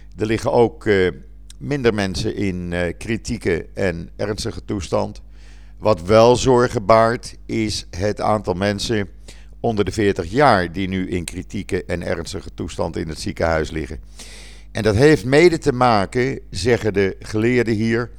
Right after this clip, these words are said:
met het feit dat onder de jongere mensen, zeg maar, eh, tussen de zestien en veertig jaar,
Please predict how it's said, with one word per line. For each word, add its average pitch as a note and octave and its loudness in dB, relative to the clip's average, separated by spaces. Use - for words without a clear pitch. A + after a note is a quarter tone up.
met A#2+ 4
het G#2+ -2
feit G2+ 2
dat G2+ 2
onder B2 0
de G2 -2
jongere A2+ 2
mensen, B2 -4
zeg G2 -2
maar, F#2+ -2
eh, F2+ -2
tussen F#2 -4
de F2 -4
zestien F#2+ -4
en E2+ -6
veertig F2+ -4
jaar, E2+ -2